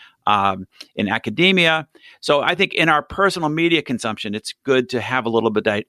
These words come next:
little bit of diversity. I mean, I read Mother Jones, which is a very left-leaning publication, but I think a good one that is honest with facts. And I'm gonna recommend a podcast today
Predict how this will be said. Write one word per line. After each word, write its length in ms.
little 220
bit 140
of 100
diversity. 720
I 100
mean, 140
I 60
read 340
Mother 280
Jones, 500
which 160
is 160
a 40
very 540
left-leaning 640
publication, 560
but 100
I 80
think 380
a 100
good 260
one 200
that 180
is 300
honest 520
with 160
facts. 440
And 180
I'm 200
gonna 160
recommend 340
a 40
podcast 760
today 540